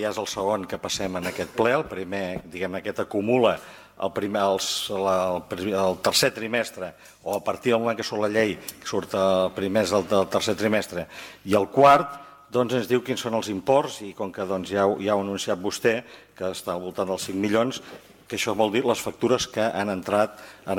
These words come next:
aquesta corporació. Però deixin que els hi desglossi una mica, perquè la gent també ho tingui clar de què signifiquen i que també, eh,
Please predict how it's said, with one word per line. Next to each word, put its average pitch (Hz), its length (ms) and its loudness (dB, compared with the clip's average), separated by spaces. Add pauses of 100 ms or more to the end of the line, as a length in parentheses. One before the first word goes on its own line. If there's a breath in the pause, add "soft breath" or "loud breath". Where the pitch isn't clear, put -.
aquesta 104 400 2
corporació. 87 720 -4 (580 loud breath)
Però 110 160 4
deixin 127 240 2
que 127 140 0
els 117 100 -2
hi 110 80 -4
desglossi 101 460 0
una 92 100 -2
mica, 123 240 0
perquè 87 240 -6
la 90 80 0
gent 98 220 -6
també 107 240 -2 (100)
ho 95 160 -6
tingui 90 320 -4
clar 110 320 4
de 107 60 -2 (100)
què - 160 -8
signifiquen 107 600 -2 (340 loud breath)
i 98 160 0
que 92 160 -2
també, 92 300 4 (100)
eh, 95 300 2